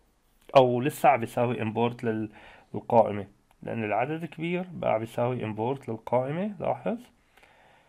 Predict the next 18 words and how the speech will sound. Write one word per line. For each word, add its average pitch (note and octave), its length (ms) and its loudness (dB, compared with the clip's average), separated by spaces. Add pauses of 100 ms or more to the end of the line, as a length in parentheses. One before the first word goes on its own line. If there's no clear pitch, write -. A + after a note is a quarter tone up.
(240)
طبعا B2+ 160 6
مثل C3+ 240 -2
ما B2+ 120 2
قلنا B2+ 200 -2
أحيانا B2+ 460 2
بيساوي B2 600 0
ال-، G#2+ 540 -2
آه، G#2+ 640 -2
الميل A2+ 480 -2
تشيمب D#3+ 480 -6
لحاله B2 340 2
بيساوي A#2 400 -2
فلتر C3+ 460 -2
الإيميلات C3+ 600 -2
في B2 140 -8
حال B2 280 0
كانت A#2+ 320 -2
مثلا، A#2 320 -2